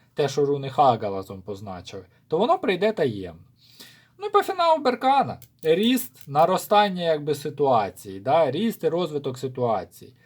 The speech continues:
А спереду у нас партнерство. Тобто, ну, наростання партнерства, прискорення поставок як таких. Е, і загалом, знаєте, тобто,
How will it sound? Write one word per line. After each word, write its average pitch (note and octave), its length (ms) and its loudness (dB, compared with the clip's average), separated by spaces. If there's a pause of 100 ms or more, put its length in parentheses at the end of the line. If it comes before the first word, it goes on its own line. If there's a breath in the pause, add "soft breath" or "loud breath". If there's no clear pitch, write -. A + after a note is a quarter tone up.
(140 soft breath)
А C3+ 140 2
спереду A3 340 0
у F#3+ 40 -4
нас F3+ 140 -2
партнерство. A2 640 -6
Тобто, D#3 360 -4
ну, F#3 120 -8
наростання B3+ 540 0
партнерства, G3+ 540 -4
прискорення F3+ 580 -2
поставок F3 560 2
як B2 180 -2
таких. A2+ 440 -6 (340 soft breath)
Е, B2 580 2
і E3 140 -8
загалом, F3+ 520 4
знаєте, E3 640 2 (720)
тобто, D#3+ 500 0